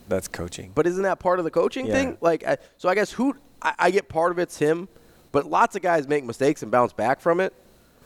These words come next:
Speaker 2: I, I, I'm having a hard
Speaker 1: Felt like
Speaker 2: time.
Speaker 1: he, he didn't have the next play mentality. Like, you could just tell. He
Speaker 2: Yeah,
Speaker 1: was
Speaker 2: he got
Speaker 1: done.
Speaker 2: stuck in it, right?
Speaker 1: Yeah.
Speaker 2: Some of that is obviously on him.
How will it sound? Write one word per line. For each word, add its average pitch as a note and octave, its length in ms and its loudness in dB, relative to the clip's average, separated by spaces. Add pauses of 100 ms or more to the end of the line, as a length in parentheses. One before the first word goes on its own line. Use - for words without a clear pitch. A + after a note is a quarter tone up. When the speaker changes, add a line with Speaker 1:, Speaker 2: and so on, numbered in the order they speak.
(440)
Speaker 2:
I, C#3+ 120 -8 (200)
I, D#3 340 2 (280)
I'm C#3+ 100 -2
having E3 240 2
a B2 80 -2
hard D#3+ 460 -2
Speaker 1:
Felt D3 180 0
like C#3+ 200 2
Speaker 2:
time. B2 120 -10
Speaker 1:
he, B2+ 340 0 (120)
he B2 300 -4
didn't G#2+ 260 0
have F2+ 300 -2
the F2 100 -4
next E2+ 380 -6
play E2+ 200 -4
mentality. D#2+ 640 -12
Like, E2 240 -8
you F#2 160 -6
could E2 140 -10
just D#2+ 200 -10
tell. D#2+ 440 -10
He C3+ 60 -18 (120)
Speaker 2:
Yeah, A#3+ 220 0
Speaker 1:
was G2+ 80 -6
Speaker 2:
he C3+ 40 -4
got D3+ 200 4
Speaker 1:
done. - 80 -14
Speaker 2:
stuck - 340 2
in F2+ 140 0
it, - 120 -20 (120)
right? C3 360 0
Speaker 1:
Yeah. - 60 -20 (960)
Speaker 2:
Some C#3+ 300 -4
of - 20 -4
that E3 180 2
is C#3 140 -4
obviously C#3 460 -2
on B2+ 180 2
him. A2+ 320 -4